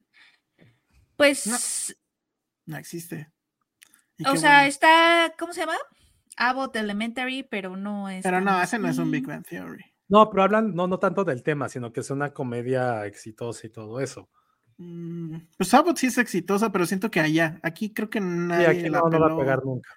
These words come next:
Speaker 1: Aquí no
Speaker 2: No.
Speaker 1: pegó tanto.
Speaker 2: Mm.
Speaker 1: Mm.
Speaker 2: Ah, la del Roomie. ¿Quién va a ver? ¿Tú ya viste el Roomie, <laughs> Penny?
Speaker 1: No he visto el Roomie.
Speaker 2: No, yo
Speaker 3: No
Speaker 2: no
Speaker 3: sé
Speaker 2: voy
Speaker 3: cómo
Speaker 2: a
Speaker 3: le
Speaker 2: ver
Speaker 3: está
Speaker 2: el
Speaker 3: yendo en
Speaker 2: Roomie.
Speaker 3: taquilla, pero eso es lo que está cabrón. O sea, el, en cine mexicano,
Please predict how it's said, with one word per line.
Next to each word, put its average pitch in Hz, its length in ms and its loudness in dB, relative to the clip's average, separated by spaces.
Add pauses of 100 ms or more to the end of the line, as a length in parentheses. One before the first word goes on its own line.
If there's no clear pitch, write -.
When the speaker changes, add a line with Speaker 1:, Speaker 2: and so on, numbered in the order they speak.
(120)
Speaker 1:
Aquí 247 280 -6
no 262 120 -2
Speaker 2:
No. 233 80 -10
Speaker 1:
pegó 233 400 -4
tanto. 226 600 -4 (280)
Speaker 2:
Mm. 202 720 -2
Speaker 1:
Mm. 190 160 -4
Speaker 2:
Ah, 180 140 10
la 202 160 8
del 180 260 6
Roomie. 202 500 6
¿Quién 285 160 2
va 453 60 0
a 415 40 0
ver? 339 220 -2
¿Tú 330 140 6
ya 339 160 6
viste 311 260 2
el 208 180 8
Roomie, 202 580 4
<laughs> 214 80 -10
Penny? 226 500 0 (760)
Speaker 1:
No 240 200 2
he 254 60 4
visto 240 300 0
el 220 120 2
Roomie. 208 560 0 (120)
Speaker 2:
No, 196 260 0
yo 208 140 0
Speaker 3:
No 170 80 6
Speaker 2:
no - 20 4
Speaker 3:
sé 190 120 2
Speaker 2:
voy - 80 4
Speaker 3:
cómo 208 160 6
Speaker 2:
a - 20 6
Speaker 3:
le 165 60 6
Speaker 2:
ver 151 60 6
Speaker 3:
está 160 100 -2
Speaker 2:
el 160 60 2
Speaker 3:
yendo 170 160 4
en 170 60 0
Speaker 2:
Roomie. 139 140 2
Speaker 3:
taquilla, 156 320 2
pero 139 260 4 (260)
eso 196 160 2
es 247 60 4
lo 220 120 6
que 175 80 0
está 175 200 2
cabrón. 190 420 4
O - 40 -16
sea, 185 160 -4 (100)
el, 165 160 -6 (140)
en 165 160 -2
cine 196 280 4
mexicano, 165 680 0